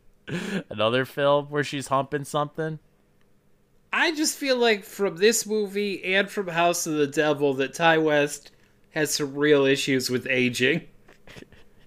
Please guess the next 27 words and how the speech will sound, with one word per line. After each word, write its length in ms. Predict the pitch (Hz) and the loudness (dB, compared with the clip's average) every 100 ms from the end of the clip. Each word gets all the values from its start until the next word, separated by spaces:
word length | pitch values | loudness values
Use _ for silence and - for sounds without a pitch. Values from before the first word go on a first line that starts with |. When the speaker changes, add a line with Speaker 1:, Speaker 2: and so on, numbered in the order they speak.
| _ 135 | _ -2
Speaker 1:
You're 140 | 147 | 2
like, 200 | 143 - | 2 0
Speaker 2:
He's 180 | 202 208 | -2 6
Speaker 1:
"I 20 | |
Speaker 2:
like, 140 | 220 196 | 8 8
Speaker 1:
can 40 | |
Speaker 2:
"You 60 | 220 | 10
know 80 | 254 | 10
what's 140 | 269 | 10
Speaker 1:
see 60 | - | 8
it." 40 | |
Speaker 2:
gross 300 | 202 202 226 | 6 8 6
and 120 | 214 180 | 2 -2
scary? 640 | - 175 185 214 247 262 165 | 0 2 4 4 4 0 0
Old 340 | 135 143 135 | 2 4 2
people." 440 | 156 151 143 170 - | -4 -4 0 0 0
<laughs> 80 | 185 - 214 - - | -6 -8 -16 -14 0
Speaker 1:
You 100 | 170 | 4
know 80 | 180 | 4
what's 180 | - | 2
even 300 | 185 170 165 | -2 -2 -4
scarier? 720 | 139 - 143 143 147 165 180 160 | -4 -6 -2 0 0 0 0 0
Old 280 | 131 127 - | -2 -4 -4
people 300 | 139 - 143 | -6 -4 -4
who 60 | |
are 140 | 127 113 | -4 -6
horny. 1080 | - 147 135 131 123 123 131 143 - 185 | -4 -2 0 0 0 0 -2 -4 -6 -8